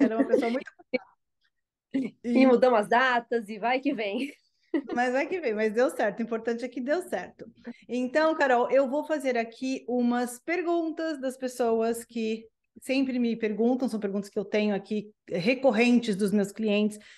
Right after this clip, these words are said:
Speaker 1: que querem comprar casas aqui nos Estados Unidos ou que têm já imóveis, mas têm algumas dúvidas, precisam fazer algumas movimentações tributárias e a gente vai conversar sobre isso.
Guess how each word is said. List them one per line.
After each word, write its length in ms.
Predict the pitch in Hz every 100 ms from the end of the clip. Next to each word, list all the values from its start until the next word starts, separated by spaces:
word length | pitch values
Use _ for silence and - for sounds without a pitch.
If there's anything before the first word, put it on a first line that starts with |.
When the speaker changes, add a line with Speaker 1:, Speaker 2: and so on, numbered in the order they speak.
| _ _
Speaker 1:
que 140 | 247
querem 380 | 233 254 233 240
comprar 400 | 240 220 214 214
casas 360 | 202 208 208 196
aqui 240 | 196 208
nos 120 | 196
Estados 340 | 190 190 180 175
Unidos 320 | 190 208 202
ou 80 | 214
que 140 | 269
têm 480 | - 262 262 277 277
já 260 | 214 220
imóveis, 680 | 220 202 196 202 208 190 202
mas 140 | 202 196
têm 120 | 220
algumas 340 | 208 208 196
dúvidas, 460 | 175 202 196 196 196
precisam 340 | 185 - 208
fazer 380 | 208 214 190 269
algumas 320 | 294 262 247
movimentações 680 | 220 208 208 190 190 196 190
tributárias 760 | 180 190 196 208 190 196 214 226 - - - _ 196
e 500 | 214 226 233 240 -
a 100 | 220
gente 160 | 233 233
vai 140 | 247
conversar 520 | 254 247 247 - 240
sobre 300 | 254 247 254
isso. 420 | 269 185 - -